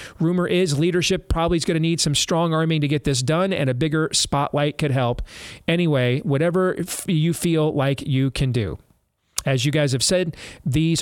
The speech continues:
are now pro-life issues. Not sure why churches don't feel this is an issue for them. So for those of you that don't know, this is a, and I, and frankly, I just found out about it today 'cause I got numerous emails about it this morning. Um, but there are, I, there are numerous bills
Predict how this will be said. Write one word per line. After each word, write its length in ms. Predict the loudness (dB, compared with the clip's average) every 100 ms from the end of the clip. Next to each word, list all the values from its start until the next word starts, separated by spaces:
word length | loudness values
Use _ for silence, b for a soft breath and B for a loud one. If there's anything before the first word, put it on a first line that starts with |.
| 0
are 240 | 0 2
now 340 | 0 0 0 0
pro-life 560 | 0 0 2 0 0
issues. 460 | 0 -2 0 -2 -2
Not 160 | -2 0
sure 180 | 0
why 180 | 0 0
churches 520 | 0 -2 -2 -2 -2
don't 180 | -2 -4
feel 380 | -2 -2 -2 -4 B B -4
this 140 | 0
is 120 | 0
an 80 | 0
issue 280 | 0 0 -2
for 140 | -2 -2
them. 240 | -2 -2
So 180 | -2 -2
for 100 | 0
those 240 | 0 2
of 60 | 2
you 20 |
that 100 | 2
don't 140 | 0
know, 360 | 0 2 2 0 B B B -4
this 320 | 2 2 4
is 360 | 4 4 2 2
a, 380 | 2 2 2 2
and 180 | 0 2
I, 120 | 0 -2 -6
and 180 | -2 -2
frankly, 240 | 0 0 0
I 60 |
just 160 | 0 0
found 120 | 0
out 120 | 0
about 160 | 0 0
it 80 | 0
today 320 | 0 -2 -2
'cause 100 | -2
I 40 |
got 180 | -2 0
numerous 340 | 0 2 0 0
emails 380 | 0 -2 -2
about 220 | -2 -2 -4
it 80 |
this 180 | -4 -2
morning. 260 | 0 -2 -4 B B B B B
Um, 300 | -2 0 0 0
but 240 | -2 0
there 140 | -2
are, 280 | 0 0 0 0
I, 220 | -4 -4 -12 B B B -4
there 100 | 0
are 160 | 2
numerous 480 | 2 2 2 0 0
bills 540 | 0 0 0 -2 -4